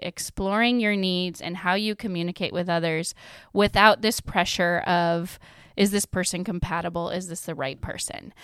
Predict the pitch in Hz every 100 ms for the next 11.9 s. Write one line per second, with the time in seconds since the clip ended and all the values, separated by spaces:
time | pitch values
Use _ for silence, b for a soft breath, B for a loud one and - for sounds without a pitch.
0 | B B 247 277 311 - 320 269 403 285
1 | 185 190 190 - - 208 208 202 214 240
2 | 269 240 208 190 208 262 302 262 220 185
3 | 175 175 175 - 156 - 165 160 165 165
4 | 180 190 175 165 170 160 160 170 156 156
5 | 160 - 160 160 160 156 156 165 - b
6 | b - 175 170 151 - - - 110 107
7 | - 285 294 311 392 - 190 185 - 233
8 | 247 208 202 196 208 190 175 170 - 170
9 | 165 - - 185 - B B B 175 170
10 | 202 - 175 - 285 277 202 170 - 180
11 | 190 165 - 180 196 - 170 160